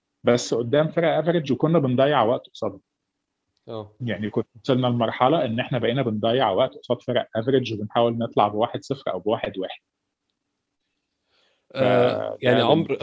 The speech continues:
Speaker 2: كان في ك-، كلام كتير في الأول، في أول ما جه أرتيتا. أنا برضو، أنا كنت، أنا شخصيًا كنت بقول الكلام ده، مش يعني، مش، مش حاجة كنت بقوله. كان أرسنال في فرق في شخصيته الدفاعية وفي شخصيته في الماتشات. إن أرسنال بيخش الماتش عارف إزاي يحط جون وعارف إزاي يحافظ على الجون ده ومش هيتهز أبدًا،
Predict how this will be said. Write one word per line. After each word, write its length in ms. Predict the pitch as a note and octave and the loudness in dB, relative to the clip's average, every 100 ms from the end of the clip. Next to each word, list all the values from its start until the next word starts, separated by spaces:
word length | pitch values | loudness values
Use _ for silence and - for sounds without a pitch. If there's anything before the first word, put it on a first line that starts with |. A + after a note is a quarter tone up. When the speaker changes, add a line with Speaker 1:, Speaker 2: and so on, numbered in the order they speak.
| C3 - | -4 0
Speaker 2:
كان 340 | A#2+ A#2 A2+ | 2 0 -4
في 200 | G2+ A#2+ | -8 -8
ك-، 220 | A#2 G2 | -6 -2
كلام 200 | A#2 C3+ | 0 0
كتير 300 | C#3 G#2+ C#3 | -2 -2 0
في 120 | - | 2
الأول، 540 | A#2 B2+ C3+ A#2 G#2 F#2+ | 4 4 6 4 2 -2
في 100 | G#2 | 0
أول 220 | A#2+ A#2 | 2 0
ما 120 | G2+ | 0
جه 160 | G2+ G#2+ | -2 -2
أرتيتا. 340 | G2 B2+ C3+ | -2 -2 0
أنا 80 | C3+ | 2
برضو، 240 | B2 B2+ B2 | 2 0 0
أنا 80 | G#2+ | -2
كنت، 200 | A2+ A2 | -2 -2
أنا 200 | G2+ A#2+ | 0 0
شخصيًا 240 | - B2 | 0 -4
كنت 80 | G#2+ | -2
بقول 120 | A2 | -4
الكلام 300 | A2 G#2 G#2+ | -2 -4 -2
ده، 80 | G2+ | -4
مش 260 | F#2+ F#2+ G2+ | -6 -10 -10
يعني، 240 | F2+ F2+ | -10 -10
مش، 300 | F#2 F#2 - | -8 -10 -10
مش 120 | G2 | -10
حاجة 220 | - A#2 - | -6 -6 -8
كنت 180 | G#2+ G2 | -10 -6
بقوله. 260 | A2 D3 | -4 -4
كان 160 | C#3+ A2 | -4 -4
أرسنال 320 | D3+ - C#3+ | -6 -6 -6
في 120 | D3+ | -4
فرق 300 | C#3+ D3+ - | 2 2 0
في 80 | - | -8
شخصيته 380 | G#2 - C3+ B2+ | -10 -6 -6 -4
الدفاعية 460 | G#2+ G2+ G#2 D3 | -4 0 0 0
وفي 100 | D3 | -2
شخصيته 280 | - - C#3 | -6 -16 -12
في 60 | B2 | -8
الماتشات. 500 | A2+ G#2 A2+ F#2+ _ - - - - | -8 -4 -4 -4 _ -20 -20 -16 -8
إن 20 | |
أرسنال 240 | A#2 B2 | -4 -4
بيخش 320 | G#2 C3 B2+ A2+ | -4 -4 -4 -2
الماتش 360 | G#2+ C#3+ - | 0 0 2
عارف 380 | F#2+ A2+ B2 A2 | 2 4 2 -2
إزاي 300 | F#2 F#2+ A#2 | -6 -2 -2
يحط 420 | G#2 - A#2 - | -2 -6 -6 -6
جون 320 | G2+ C#3+ F#3 | -4 -2 -2
وعارف 240 | D#3 C3+ B2+ | 2 2 0
إزاي 220 | G#2 A2+ | -2 -2
يحافظ 320 | G#2+ A2 A2 | -2 -6 -2
على 60 | G2+ | -2
الجون 260 | G2 A2+ A2+ | -2 -4 0
ده 160 | A#2 | -2
ومش 240 | G#2 G2 G2 | -2 -6 -8
هيتهز 400 | F2+ A2+ G#2 G2 | -4 -4 -2 -2
أبدًا، 360 | A#2+ B2+ C3+ | -4 -2 -4